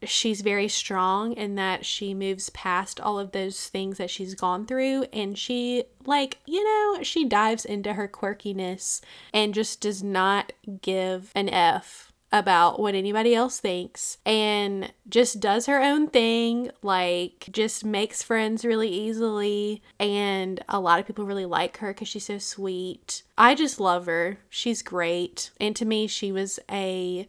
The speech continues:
I mean, obviously the book is not, I mean, the series is not about <laughs> Luna Lovegood, hence the title of the book. But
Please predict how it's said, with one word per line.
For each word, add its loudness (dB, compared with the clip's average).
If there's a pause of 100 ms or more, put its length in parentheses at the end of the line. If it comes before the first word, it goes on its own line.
I 10
mean, 4
obviously 4
the -2
book -4
is -8
not, -4
I 2
mean, -2
the -4
series -2
is -8
not -4
about 0 (180)
<laughs> -20
Luna -2
Lovegood, -4
hence -6
the -2
title -2
of -6
the -6
book. -6 (800)
But 6